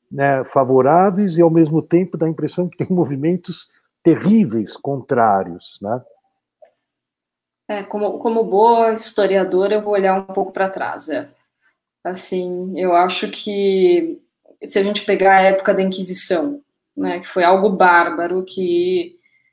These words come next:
Speaker 2: só na Espanha, só a Inquisição Espanhola, eu acredito que tenha morto mais de duzentas mil pessoas, né, sem ajuda de nenhuma câmara de gás. E, veja, né, a, o ápice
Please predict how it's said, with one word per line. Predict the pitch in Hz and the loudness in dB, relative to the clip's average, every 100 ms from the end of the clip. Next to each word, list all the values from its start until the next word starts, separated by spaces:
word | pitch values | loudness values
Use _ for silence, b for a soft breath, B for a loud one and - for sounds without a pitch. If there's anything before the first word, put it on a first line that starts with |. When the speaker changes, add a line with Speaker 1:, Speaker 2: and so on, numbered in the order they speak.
| _ _ _ - | _ _ _ -8
Speaker 2:
só | - 190 | 0 2
na | 202 | 2
Espanha, | 190 - - 202 190 196 | 0 -2 2 4 4 2
só | 196 | 0
a | 196 | 2
Inquisição | 196 202 185 196 | 0 -2 -4 -4
Espanhola, | 190 - 180 175 196 196 | -4 -4 -2 0 0 2
eu | 190 | 0
acredito | 190 185 190 190 | -2 -6 -6 -12
que | - | -12
tenha | 190 180 175 | -8 -6 -4
morto | 175 180 185 185 | -2 -4 -6 -8
mais | 170 175 185 | -4 -4 -4
de | 180 | -6
duzentas | 180 175 180 180 | -6 -6 -6 -6
mil | 180 170 | -4 -4
pessoas, | 175 - - 143 143 - - | -4 -4 -4 -4 -6 -10 -12
né, | - 233 | -12 -12
sem | - 185 | -6 -4
ajuda | 175 170 185 185 | -2 -2 0 0
de | 185 | 0
nenhuma | 180 190 196 | 0 -2 0
câmara | 196 190 180 | 0 2 2
de | 180 | 0
gás. | 180 151 - - - _ B B B B B B B B B _ - | 0 -2 -4 -10 -12 _ B B B B B B B B B _ 0
E, | 240 240 240 240 240 240 240 233 233 - _ _ _ _ _ - | 6 8 10 8 8 6 2 0 0 -10 _ _ _ _ _ -10
veja, | 202 220 180 165 175 - | -2 0 0 -4 -10 -14
né, | 202 185 202 208 - - | -4 2 4 4 2 0
a, | 202 - - - _ _ | 0 0 -4 -20 _ _
o | 226 | 2
ápice | 214 285 285 - - 170 175 | 4 4 2 -2 -4 -6 -8